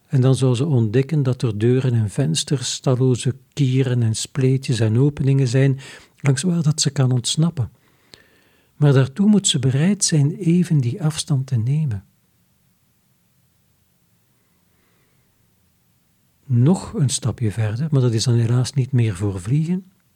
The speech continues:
is out of the box reageren. De box is dan het automatisch gedrag van mensen.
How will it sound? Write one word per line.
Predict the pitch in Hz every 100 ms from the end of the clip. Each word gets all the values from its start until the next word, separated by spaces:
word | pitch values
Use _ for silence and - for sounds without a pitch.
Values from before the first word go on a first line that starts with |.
| _ _ _ _ _ _
is | 156 143
out | 139 139
of | 117
the | 117
box | 127 120 -
reageren. | 98 92 92 95 90 90 90 _ _ _ _ _ _ _ _ _ _ _ _ _ _ _ _ _ _ -
De | 113 120
box | 143 156 -
is | 143 113
dan | 127 131 127 - _ _ _ _ _
het | 139 -
automatisch | 135 135 123 139 147 143 -
gedrag | 127 131 123 -
van | 117 95
mensen. | 90 90 -